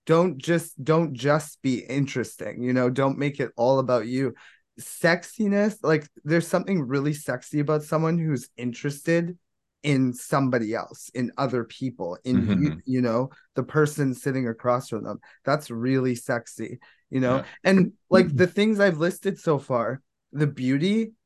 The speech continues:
Speaker 1: is that they're all accessible. Like, curiosity, compassion, genuineness, interest, like, they're all accessible.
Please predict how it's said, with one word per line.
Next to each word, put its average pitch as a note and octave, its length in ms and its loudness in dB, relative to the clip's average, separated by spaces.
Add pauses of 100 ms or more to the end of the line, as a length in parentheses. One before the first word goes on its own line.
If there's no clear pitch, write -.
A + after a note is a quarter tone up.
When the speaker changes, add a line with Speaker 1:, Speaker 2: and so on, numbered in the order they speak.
(100)
Speaker 1:
is D3+ 160 0
that E3+ 180 4
they're E3+ 200 2
all E3 260 4
accessible. - 720 -6 (220)
Like, D3+ 340 2
curiosity, E3+ 600 2
compassion, D3+ 920 -2
genuineness, D#3+ 920 0 (360)
interest, F3 760 0 (220)
like, C#3+ 200 0
they're D3 260 4
all C3+ 320 4
accessible. B2 760 -8